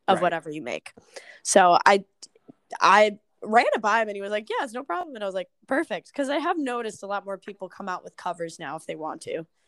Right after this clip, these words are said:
Speaker 2: Right. Well,
Speaker 1: Yeah.
Speaker 2: and that, I mean, that makes sense, right?
Speaker 1: Yeah.
Speaker 2: It
Speaker 1: Yeah.
Speaker 2: makes a lot of sense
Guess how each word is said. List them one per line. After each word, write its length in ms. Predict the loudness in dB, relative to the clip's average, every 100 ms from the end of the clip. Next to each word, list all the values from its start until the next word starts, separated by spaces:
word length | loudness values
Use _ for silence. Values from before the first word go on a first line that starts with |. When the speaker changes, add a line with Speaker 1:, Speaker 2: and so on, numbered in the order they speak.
| _ _
Speaker 2:
Right. 340 | 2 2 2 -16 -20 _ _ _ _ _ _
Well, 160 | 4 4
Speaker 1:
Yeah. 80 | 4
Speaker 2:
and 100 | 4
that, 120 | 4
I 140 | 4 6
mean, 140 | 6
that 160 | 4 2
makes 260 | -4 -6
sense, 320 | -12 -12 -16
right? 220 | -12 -10 -12 _ _ _ _ -2
Speaker 1:
Yeah. 400 | 4 6 6 4 0 _ _ _ _ _ 4
Speaker 2:
It 40 |
Speaker 1:
Yeah. 140 | 6
Speaker 2:
makes 120 | 6 0
a 20 |
lot 160 | -6
of 80 | -12
sense 460 | -20 _ -20 -20